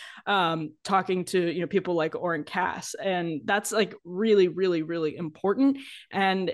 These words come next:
uh, to the extent that people can build up those other institutions, it changes the incentive system that the old institutions operate on. Um, it helps them see, you know, how foolish some, on a business level, purely some of those decisions can be.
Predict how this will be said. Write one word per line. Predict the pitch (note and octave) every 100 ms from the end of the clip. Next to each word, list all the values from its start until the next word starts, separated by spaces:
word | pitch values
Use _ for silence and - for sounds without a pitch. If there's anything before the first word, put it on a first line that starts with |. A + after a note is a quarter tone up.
| -
uh, | G#3+ F3
to | -
the | A3
extent | G#3 - G#3+
that | G3+
people | G#3+ G3+
can | F#3+ F#3
build | E3 F3+ F3+
up | -
those | F3 E3
other | E3+ F3
institutions, | E3+ - D#3+ F3 E3+ E3+ E3
it | D#3
changes | - G3 F#3+ G#3 F#3 E3+ -
the | F3 E3
incentive | D#3 F3+ - F3+ F3+ E3+
system | - D#3+ - D3+ D3
that | D#3+ -
the | -
old | - F#3 F3+ D#3+
institutions | F3+ F3 - - F3+ F3 E3 -
operate | - C#3 - G3 G3
on. | G#3 G#3 A#3 - - - -
Um, | F3+ D#3 D#3+ D3+
it | F#3+
helps | F#3 G3+ G3
them | - F3+
see, | E3+ - F#3+ G3 A#3+ - - _ -
you |
know, | F#3+
how | F3 F#3 F#3+
foolish | F#3 - F#3 F#3+ G3+ G3+ -
some, | - F3+ F#3 F#3 -
on | F#3+
a | E3
business | E3+ G#3 A3+ G#3+
level, | A3+ A3 G#3+
purely | A3 A3 G#3+ G#3+
some | G#3
of | G3
those | F#3+ F#3
decisions | F#3 - E3+ F3+ E3+
can | - F3
be. | D#3+ D3+ F3+